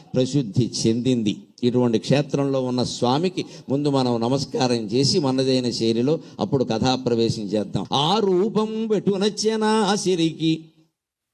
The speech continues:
నరసింహస్వామి రూపం చూసినప్పుడల్లా, ఆవిడ, ఆయన దగ్గర మళ్ళీ లక్ష్మీదేవి కూర్చున్నప్పుడల్లా నాకు వచ్చేది ఒకటే అనుమానం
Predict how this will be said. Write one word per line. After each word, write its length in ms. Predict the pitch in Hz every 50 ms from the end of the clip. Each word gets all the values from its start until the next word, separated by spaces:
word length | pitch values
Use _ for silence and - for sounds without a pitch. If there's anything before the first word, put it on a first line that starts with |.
| _ -
నరసింహస్వామి 760 | 104 110 117 139 151 139 143 139 127 - 147 135 131 131 123
రూపం 360 | 117 123 120 135 135 127 110 123
చూసినప్పుడల్లా, 760 | 127 117 - 131 127 117 - - 117 107 104 104 113 123 143 - - - _ _ _ _ _ _ _ _ _ _ _ _ _ _ _ _ _ -
ఆవిడ, 380 | 107 107 110 117 107 104 110 113 110 -
ఆయన 240 | 117 120 123 123
దగ్గర 340 | 123 117 120 107 117 147 139
మళ్ళీ 320 | 135 127 127 127 131 147 147
లక్ష్మీదేవి 680 | 123 113 110 - - 139 151 151 143 147 143 139 135
కూర్చున్నప్పుడల్లా 920 | - 123 131 131 127 - 139 139 135 139 127 131 123 123 123 127 135 143
నాకు 320 | 139 131 123 120 107 110
వచ్చేది 380 | 113 98 - - 147 147 131 131
ఒకటే 640 | 117 110 110 107 110 135 131 131 156 160 165 175 170
అనుమానం 560 | 147 127 127 127 123 127 123 117 113 107